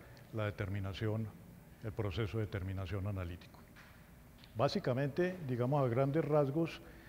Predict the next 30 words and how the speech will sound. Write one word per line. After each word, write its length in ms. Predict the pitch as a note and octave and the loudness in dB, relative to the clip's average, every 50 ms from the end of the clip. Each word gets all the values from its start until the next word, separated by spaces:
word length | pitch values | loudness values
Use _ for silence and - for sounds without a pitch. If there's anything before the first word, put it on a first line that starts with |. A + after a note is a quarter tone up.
| - - - - - - - | -18 -18 -18 -20 -18 -6 0
ese 440 | B2+ B2 B2+ - D#3+ D3 C#3+ D3 D3 | 2 2 4 4 6 6 8 6 6
es 120 | B2+ - D3+ | 6 4 2
el, 260 | C#3+ C#3 C#3+ D3+ D3+ A2 | 2 2 0 -2 -2 -4
el 120 | G#2+ G#2+ | -4 -4
proceso 500 | - - A2+ A2+ - - C3+ A#2 A#2 D3+ | 0 0 0 2 2 2 2 4 4 2
de 40 | C#3 | 2
muestreo 380 | B2 A#2 G#2 - C3+ C3+ C#3 | 2 2 0 2 2 4 4
de 60 | D#3+ - | 4 4
suelos. 520 | - E3 C3 A#2+ A#2+ C#3 D3 - - - - - - - - - - - - - - - - - - - - | 4 4 4 4 4 0 -2 -6 -8 -14 -16 -18 -18 -20 -18 -18 -18 -18 -18 -18 -18 -20 -20 -20 -10 -2 2
Es 140 | C#3 C3+ B2+ | 2 4 4
muy 360 | D3+ D#3+ F3 G3+ G#3 G3 F#3+ | 6 6 8 8 10 8 8
importante, 680 | F#3+ F#3 E3 B2 A2 - C3 A#2+ A#2 G#2 - C3+ C3+ C3+ - - - - - - - - - - - - - - - - | 6 6 4 2 4 4 2 2 2 2 0 -2 -4 -4 -6 -12 -18 -20 -20 -20 -20 -20 -20 -20 -20 -20 -20 -20 -18 -4
cualquier, 560 | - C3+ C3 C3 B2+ - - D3+ D3+ D#3 D#3 D#3 | 2 4 4 4 4 2 4 8 10 10 10 10
eh, 400 | E3+ F3 F3 F3 F3 E3+ E3 D3 C3+ - - - - - - - - | 10 10 10 10 10 8 8 6 4 -2 -8 -14 -16 -18 -20 0 4
problema 580 | - C#3+ C3+ C3 C3+ D3+ E3+ E3 C#3+ B2+ A#2+ A2 | 6 6 8 8 8 10 10 8 8 6 2 0
que 160 | - - A#2+ | 0 0 0
se 120 | - C3+ A#2+ | 2 0 0
suceda 600 | A2 A#2+ A2 - D#3 D#3 D3+ C#3 B2+ B2+ C#3 D#3 C3+ | 0 -2 2 6 8 8 10 10 8 4 2 0 -2
en 180 | B2 A#2 A#2 C3 | -2 0 2 2
ese 280 | D3 D3 - F3+ F3 | 2 2 4 2 2
paso 520 | - - G3 D#3+ C#3+ B2+ - E3 E3 E3 - - - - - - - - A#2 A2 | 4 8 10 10 10 8 6 2 0 0 -2 -8 -14 -16 -18 -16 -12 -2 2 4
va 100 | C3+ D3 | 6 8
a 40 | |
redundar 720 | D3+ E3 E3+ E3+ E3+ F3 E3+ D#3+ C#3+ C#3+ C#3+ D3 D3+ D3 - - - - - - - - - - - | 8 8 8 8 8 6 4 6 6 8 8 6 6 4 -2 -8 -14 -16 -16 -18 -18 -18 -18 -12 -6
en 180 | C3 A#2 A#2 G2 | -4 -4 -2 -4
que 400 | - - A#2+ A#2 A#2+ A#2+ A#2+ C3 - - - - - - | -2 -2 0 2 2 2 0 -4 -8 -14 -18 -16 -10 -6
los 240 | A#2 B2 A2+ - D3 | -2 -2 0 2 0
otros 280 | C#3+ - F3+ E3 - | 2 2 2 0 2
pasos 380 | - - F3+ E3 - F3+ - - | 4 4 6 6 6 4 0 2
subsiguientes, 840 | - E3+ C3 - F3+ D#3+ C#3 D3 C3+ B2 A#2 - D3 D3 C3 - - | 0 0 2 2 2 2 4 4 4 2 2 0 0 0 -2 -2 -6